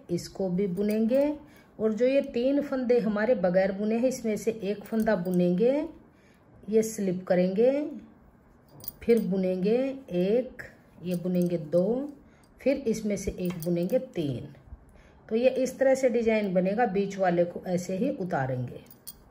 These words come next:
फिर एक, दो और ये तीन, फिर बीच वाले को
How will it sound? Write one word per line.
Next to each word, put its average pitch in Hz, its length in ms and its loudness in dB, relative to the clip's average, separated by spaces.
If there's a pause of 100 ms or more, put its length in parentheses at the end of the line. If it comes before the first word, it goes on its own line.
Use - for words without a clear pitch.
(560)
फिर 247 220 4
एक, 208 600 2 (1400)
दो 190 540 0 (1080)
और 190 120 2
ये 233 140 4 (160)
तीन, 127 300 -4 (160)
फिर 277 240 -2
बीच 226 260 -2
वाले 165 260 2
को 302 220 -8